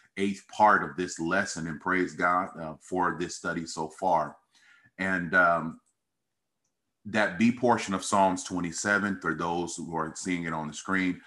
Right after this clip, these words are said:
says, "To behold the beauty of the Lord and to inquire in his temple." And in our last lesson, um, as we recap very briefly, we learned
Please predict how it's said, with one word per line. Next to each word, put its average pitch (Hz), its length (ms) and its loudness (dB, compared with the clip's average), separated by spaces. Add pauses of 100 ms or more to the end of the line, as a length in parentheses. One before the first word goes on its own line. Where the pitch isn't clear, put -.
(260)
says, 110 400 0
"To 104 100 -2
behold 104 600 0
the 92 100 -4
beauty 95 640 -2
of 87 380 -2
the 85 100 -4
Lord 82 480 -2
and 92 520 -4
to 85 340 -6
inquire 82 920 -4
in 80 500 -8
his 80 460 -6 (360)
temple." 71 560 -8
And 80 200 -8
in 78 60 -6
our 80 120 0
last 90 400 2
lesson, 85 560 -2 (300)
um, 80 360 -4 (160)
as 82 160 -6
we 85 120 -6
recap 85 600 -2 (120)
very 85 280 0
briefly, 78 680 -2 (420)
we 85 140 -4
learned 95 580 6